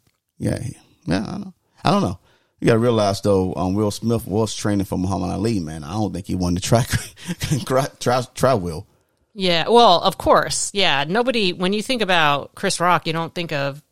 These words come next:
Speaker 2: like, "Ooh, he's buff and, or whatever."
Speaker 1: Yeah, I understand that, but that's
Speaker 2: But
Speaker 1: a
Speaker 2: even still, you know,
Speaker 1: Yeah, if
Speaker 2: it's,
Speaker 1: he
Speaker 2: it's an interesting dynamic.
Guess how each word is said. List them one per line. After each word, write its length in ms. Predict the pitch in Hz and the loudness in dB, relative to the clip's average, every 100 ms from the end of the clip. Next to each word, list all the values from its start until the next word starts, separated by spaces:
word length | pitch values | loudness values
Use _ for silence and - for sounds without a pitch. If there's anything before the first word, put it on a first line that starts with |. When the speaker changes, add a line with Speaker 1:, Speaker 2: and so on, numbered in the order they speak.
| _ | _
Speaker 2:
like, 200 | 151 - | -12 -8
"Ooh, 140 | 185 170 | -8 -6
he's 240 | 170 143 | -8 -10
buff 380 | 127 123 156 - | -10 -6 -6 -8
and, 280 | 113 113 135 _ | -14 -14 -18 _
or 120 | 143 | -10
whatever." 520 | 143 147 202 131 127 156 _ _ _ - | -6 0 0 0 -6 -8 _ _ _ -6
Speaker 1:
Yeah, 120 | 120 | -2
I 40 | 117 | 0
understand 460 | - - 107 143 | -2 -2 -2 -2
that, 200 | 85 - | -4 -8
but 240 | 98 87 - _ - | -4 -4 -4 _ -2
that's 120 | 131 | 2
Speaker 2:
But 40 | 214 | 2
Speaker 1:
a 40 | |
Speaker 2:
even 200 | 269 233 | 4 2
still, 560 | - 247 240 170 151 147 170 | 2 4 6 6 4 0 -4
you 120 | 226 | -2
know, 340 | 170 139 147 147 - - _ _ _ _ _ - | -2 -2 -6 -10 -18 -20 _ _ _ _ _ 0
Speaker 1:
Yeah, 100 | 98 | 2
if 120 | 117 | 2
Speaker 2:
it's, 80 | 151 | 2
Speaker 1:
he 40 | - | 2
Speaker 2:
it's 120 | 277 | 2
an 80 | 277 | 2
interesting 580 | - 262 - 247 - 220 | 2 0 2 0 2 0
dynamic. 800 | 185 165 160 160 151 135 - - | 2 0 0 0 0 -2 -6 -14